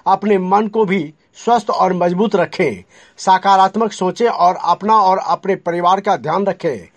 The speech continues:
उक्त बातें राज्य स्वास्थ्य मंत्री मंगल पांडे ने सभी को प्रेरणा और हौसला देते हुए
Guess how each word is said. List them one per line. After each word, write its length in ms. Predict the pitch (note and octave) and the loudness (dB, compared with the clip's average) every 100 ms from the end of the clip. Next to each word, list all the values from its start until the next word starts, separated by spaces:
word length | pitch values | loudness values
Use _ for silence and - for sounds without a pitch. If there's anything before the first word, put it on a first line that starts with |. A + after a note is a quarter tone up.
| _ - _ F#3+ | _ -20 _ -4
उक्त 240 | A#3+ C4 | -2 2
बातें 360 | G3+ F#3+ A3+ G3 | 2 2 2 2
राज्य 280 | F#3 G#3 | 2 0
स्वास्थ्य 360 | G3+ G3 G3 G3 | -4 -2 -2 -2
मंत्री 360 | F3+ F#3 G3 F3 | -6 -6 -4 -4
मंगल 300 | F3 G3+ G3+ | -2 -2 0
पांडे 400 | F3 F3+ G3+ G#3 | 0 0 2 4
ने 260 | F#3 D#3+ - - _ | 2 -2 -8 -20 _
सभी 320 | - G3+ G3+ G#3 | -4 0 0 2
को 160 | G#3 | 0
प्रेरणा 380 | G3 F#3+ F#3+ G#3+ | 0 0 2 4
और 300 | A3 F3+ F#3+ | 4 4 2
हौसला 440 | D#3 F#3 F#3 G3+ | 0 -2 0 0
देते 340 | D#3+ F3+ E3+ G#3 | 0 -6 -2 0
हुए 340 | G3 E3 D#3+ | 2 0 -4